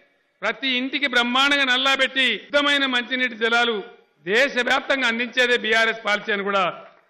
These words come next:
ఈ సందర్భంగా నేను మనవి చేస్తా ఉన్నా. సైన్యంలో జరిగే నియామకాలు ఒక పద్ధతి ఉండాలి, సైన్యానికి ఒక సిస్టమ్ ఉండాలి. దానిలో కూడా ఏలు పెట్టి తెలివి తక్కువ విధానంతోని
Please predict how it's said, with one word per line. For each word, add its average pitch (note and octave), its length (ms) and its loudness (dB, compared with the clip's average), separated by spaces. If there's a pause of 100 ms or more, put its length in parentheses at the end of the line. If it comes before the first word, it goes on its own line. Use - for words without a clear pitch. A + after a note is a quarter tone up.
(120)
ఈ G3+ 80 -10
సందర్భంగా G3+ 440 -6
నేను F#3+ 140 -4
మనవి F3+ 240 -6
చేస్తా F3 280 -6
ఉన్నా. D#3 180 -8
సైన్యంలో B3+ 840 -4
జరిగే A#3+ 340 0
నియామకాలు B3 640 0 (600)
ఒక F3+ 80 -12
పద్ధతి F#3+ 400 -2
ఉండాలి, A#3 260 0
సైన్యానికి A3 480 -4
ఒక F#3+ 60 -10
సిస్టమ్ G3 320 -6
ఉండాలి. G3 240 -2 (640)
దానిలో C4 400 2
కూడా D4 160 2
ఏలు C4+ 280 2
పెట్టి C4 460 0 (440)
తెలివి C4+ 240 0
తక్కువ C4+ 260 0
విధానంతోని A#3+ 760 0